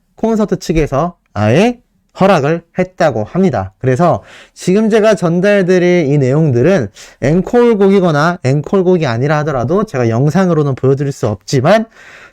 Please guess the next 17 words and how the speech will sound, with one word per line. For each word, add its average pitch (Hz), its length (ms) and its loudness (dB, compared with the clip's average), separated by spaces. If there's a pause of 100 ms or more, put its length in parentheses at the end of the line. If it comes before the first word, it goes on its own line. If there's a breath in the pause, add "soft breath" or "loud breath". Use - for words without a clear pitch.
최대한 220 720 0
이 120 100 -4
사진으로 202 720 -2
전달을 135 520 0
드린다라는 127 600 -2
거. 143 340 0 (420 loud breath)
자, - 160 -2
지금 247 480 0
우리 220 200 2
히어로의 208 440 0
첫 233 220 -4 (140)
고향 165 380 0
콘서트 185 760 -4
어떤 247 680 -2
상태로 214 420 -4
흘러가고 180 380 0
있느냐? 123 460 -4